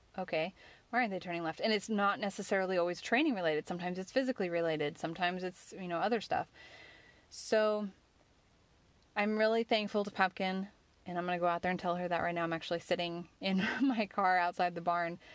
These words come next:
um, recording this episode on my phone. And I'm going to go thank her right now for that, even though I, she has no idea probably what I'm thanking her for and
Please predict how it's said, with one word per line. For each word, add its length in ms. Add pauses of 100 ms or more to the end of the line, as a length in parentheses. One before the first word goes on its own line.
(260)
um, 540
recording 340
this 220
episode 340
on 80
my 120
phone. 320 (640)
And 640 (300)
I'm 340
going 200
to 80
go 320 (100)
thank 220
her 140
right 180
now 260 (140)
for 220
that, 320
even 200
though 60
I, 180
she 200
has 200
no 260
idea 280
probably 580
what 240
I'm 160
thanking 340
her 140
for 340
and 380